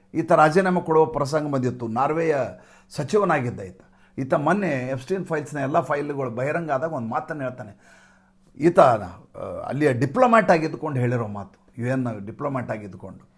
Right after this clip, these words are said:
ಆತ ಹೇಳ್ತಾನೆ, "ಭಾರತ ಮತ್ತು ನಾವು ಸರ್ಪ, ವಿಷ ಸರ್ಪ ಎರಡು ಹೊರಟ್ರೆ ಮೊದಲು ಭಾರತೀಯನನ್ನು ಹೊಡಿಬೇಕು, ಆಮೇಲೆ ವಿಷ ಸರ್ಪವನ್ನು ಹೊಡಿಬೇಕು. ವಿಷ ಸರ್ಪವನ್ನು ಬೇಕಾದ್ರೆ ಮ್ಯಾನೇಜ್ ಮಾಡ್ಬೋದು, ಭಾರತೀಯನನ್ನು ಮ್ಯಾನೇಜ್ ಮಾಡೋದು ಕಷ್ಟ" ಅಂತ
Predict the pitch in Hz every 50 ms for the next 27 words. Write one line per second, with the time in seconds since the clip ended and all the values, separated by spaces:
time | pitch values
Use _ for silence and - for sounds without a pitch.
0 | _ _ _ _ _ _ _ - - - - 180 156 151 151 - 127 123 113 110
1 | 110 127 151 170 165 - - - 190 196 185 160 151 131 - - 196 180 143 120
2 | 113 123 151 - - - _ _ _ _ _ _ _ - 104 107 104 101 110 120
3 | 151 175 185 180 139 - - - - - - - 170 175 - - 135 113 113 120
4 | 120 185 180 143 170 170 - - 147 135 123 123 139 165 175 165 147 143 151 139
5 | 196 196 160 127 110 113 - - - - - - - - - 131 147 147 135 107
6 | 117 131 151 160 - 214 208 196 185 180 170 165 147 143 143 139 131 135 135 180
7 | - 135 143 156 147 139 123 123 - 147 131 147 143 135 - 127 127 123 123 120
8 | 117 113 113 107 104 95 - 127 165 165 - - - - - _ - 131 135 -
9 | 190 190 165 202 202 180 185 190 185 185 180 175 165 147 156 123 165 160 151 139
10 | 131 131 147 170 175 175 165 147 143 139 127 113 107 120 135 160 131 117 127 135
11 | 147 143 - 180 165 156 147 143 139 135 123 113 113 113 127 147 143 123 120 120
12 | 127 120 110 - 131 135 - - 139 131 117 101 -